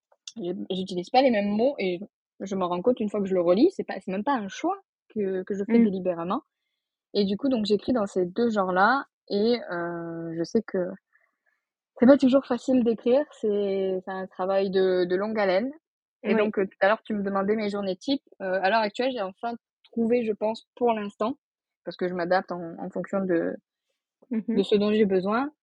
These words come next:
Speaker 1: Euh, je, en fait, je... je consacre des journées soit à l'écriture, soit au travail d'édition. Et donc,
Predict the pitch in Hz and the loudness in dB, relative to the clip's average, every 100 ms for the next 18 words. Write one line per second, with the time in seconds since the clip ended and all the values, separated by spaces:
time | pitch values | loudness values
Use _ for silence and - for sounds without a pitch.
0 | - 190 190 190 180 202 202 196 277 233 | 0 6 6 6 2 -2 -4 2 2 2
1 | 202 196 190 185 185 190 233 240 277 - | 0 0 0 -2 -2 -4 -6 -2 -2 -4
2 | - - - 202 214 214 220 254 285 - | -20 -14 -6 -2 0 0 2 2 0 0
3 | 294 285 262 - 233 - 262 302 - _ | 2 4 2 0 -8 -6 -6 -6 -10 _
4 | _ _ _ _ - - 254 - 240 - | _ _ _ _ -8 2 2 2 -4 -2
5 | 226 240 220 214 202 202 220 269 _ - | 2 2 0 -2 -4 -8 -10 -10 _ -8
6 | 175 185 | -4 -4